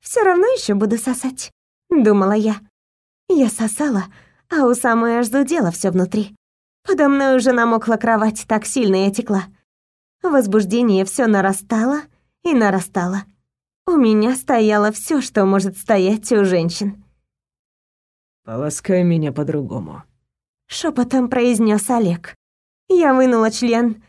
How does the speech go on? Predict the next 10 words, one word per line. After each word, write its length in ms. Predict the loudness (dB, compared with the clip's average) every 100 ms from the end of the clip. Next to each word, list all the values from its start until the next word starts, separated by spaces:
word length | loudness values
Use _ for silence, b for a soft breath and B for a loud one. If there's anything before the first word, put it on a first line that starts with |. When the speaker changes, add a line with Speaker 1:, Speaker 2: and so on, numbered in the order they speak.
| b 0
Speaker 1:
изо 320 | 2 4 0
рта 320 | 0 -2 0
и 100 | -2
посмотрела 680 | -4 -2 -2 0 0 0 2
на 80 | 2
него. 400 | 2 0 -2 -8 _ _ _ _
Он 180 | 0 2
залез 380 | 2 2 0 -2
на 100 | -2
кровать 640 | 0 0 0 -4 -12